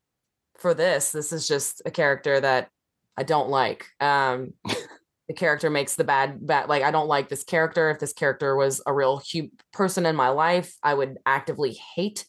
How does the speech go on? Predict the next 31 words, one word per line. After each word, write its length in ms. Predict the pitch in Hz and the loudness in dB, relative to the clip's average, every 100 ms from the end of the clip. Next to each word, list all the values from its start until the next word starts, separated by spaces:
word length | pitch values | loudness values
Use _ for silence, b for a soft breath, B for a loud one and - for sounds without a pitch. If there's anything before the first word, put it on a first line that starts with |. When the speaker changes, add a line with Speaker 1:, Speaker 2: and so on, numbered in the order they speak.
| - | -4
Speaker 1:
them. 400 | 240 240 247 240 b b b b b | 0 2 0 -6 b b b b b
Um, 640 | 165 160 151 143 139 143 - _ _ _ _ _ _ _ _ _ _ _ - | 0 2 2 2 -2 -6 -12 _ _ _ _ _ _ _ _ _ _ _ -6
so 160 | 185 | 0
nothing 240 | 160 190 220 | 2 2 2
to 60 | |
do 100 | 208 | 2
with 120 | 190 185 | 0 0
the 100 | 180 | 2
actor 580 | 147 139 156 135 127 - | 2 2 2 2 2 2
or 440 | 143 139 131 127 | 2 2 2 0
the 100 | 131 | -2
performance 640 | 131 131 147 135 131 127 - | -10 -2 2 2 2 -2 -2
or, 160 | 135 | 0
like, 300 | 131 123 - - _ _ - | 2 2 -2 -10 _ _ -10
or 220 | - 143 | -2 0
even, 280 | 147 143 139 | 0 -2 0
like, 160 | 135 127 | 0 0
how 180 | 147 135 | 0 0
the 80 | |
character 340 | 147 135 120 131 | 0 0 0 0
is 180 | 127 135 | 0 0
written. 420 | 131 143 139 139 | -2 -2 -6 -4
I 100 | 135 | -2
just 180 | 135 135 | -2 -4
hate 240 | - 131 - | -2 -4 -4
this 160 | 127 | -8
character, 600 | - - - - - - - - | -4 -4 -4 -4 -6 -6 -14 -4
and 220 | 131 120 | -2 -2
it's 140 | 113 | -4
Kristen 360 | - 139 135 - | -6 -8 -8 -8
Cole. 360 | - 107 104 | -4 -4 -4